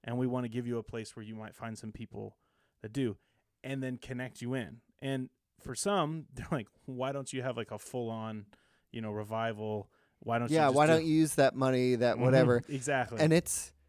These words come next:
Speaker 2: it's, I, I can definitely see a few reasons why we would choose to do something like that.
Speaker 1: Mm-hmm.
Speaker 2: One, build relationships with people in your church who are
Speaker 1: Mm-hmm.
Speaker 2: showing up,
Speaker 1: Mm-hmm.
Speaker 2: who you don't get to talk to while you're participating in a service.
Speaker 1: Yep.
Speaker 2: Two,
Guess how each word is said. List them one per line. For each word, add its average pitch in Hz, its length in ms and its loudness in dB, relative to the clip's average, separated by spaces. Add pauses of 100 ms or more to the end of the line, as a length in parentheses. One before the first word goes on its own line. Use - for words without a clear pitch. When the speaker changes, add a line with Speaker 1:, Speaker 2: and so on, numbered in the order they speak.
(180)
Speaker 2:
it's, - 440 0 (1200)
I, 147 240 4
I 151 140 4
can 151 120 0
definitely 139 360 4
see 127 180 2
a 117 60 4
few 117 180 0
reasons 107 400 -2
why 107 640 2 (240)
we 131 160 4
would 123 120 4
choose 127 260 2
to 131 100 -2
do 170 100 6
something 117 320 0
like 107 180 -2
that. 107 140 0
Speaker 1:
Mm-hmm. 151 120 -2
Speaker 2:
One, 139 360 6 (460)
build 143 180 4
relationships 139 680 0
with 123 160 -6
people 123 300 -2
in 117 160 -2
your 110 100 -2
church - 420 -4
who 117 100 -2
are 113 60 2
Speaker 1:
Mm-hmm. 139 80 -2
Speaker 2:
showing 110 240 2
up, - 200 -8 (120)
Speaker 1:
Mm-hmm. 139 180 -4 (340)
Speaker 2:
who 135 100 4
you 131 100 6
don't 139 180 6
get 139 160 -2
to - 80 -10
talk 160 340 2
to 123 240 0
while 135 280 6
you're 123 140 -2
participating 123 760 0
in 113 100 -2
a 107 40 -4
service. 127 400 0 (120)
Speaker 1:
Yep. 151 160 -4 (240)
Speaker 2:
Two, 139 500 8